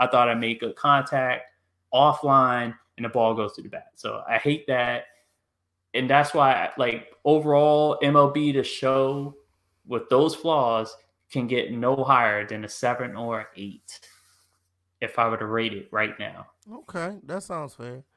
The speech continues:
Speaker 2: I'm looking at, I'm looking at, um, a lot of the reviews on Steam, and M L B The Show, I mean, I'm M L B, I mean, R B I Baseball is getting hammered right now.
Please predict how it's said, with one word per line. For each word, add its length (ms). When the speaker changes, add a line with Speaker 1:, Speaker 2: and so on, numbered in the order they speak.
Speaker 2:
I'm 220
looking 260
at, 240
I'm 200
looking 320
at, 180
um, 600
a 60
lot 260
of 80
the 40
reviews 520
on 160
Steam, 480
and 200
M 160
L 140
B 160
The 100
Show, 560
I 60
mean, 140
I'm 120
M 200
L 120
B, 360
I 40
mean, 140
R 140
B 80
I 80
Baseball 520
is 80
getting 500
hammered 380
right 240
now. 240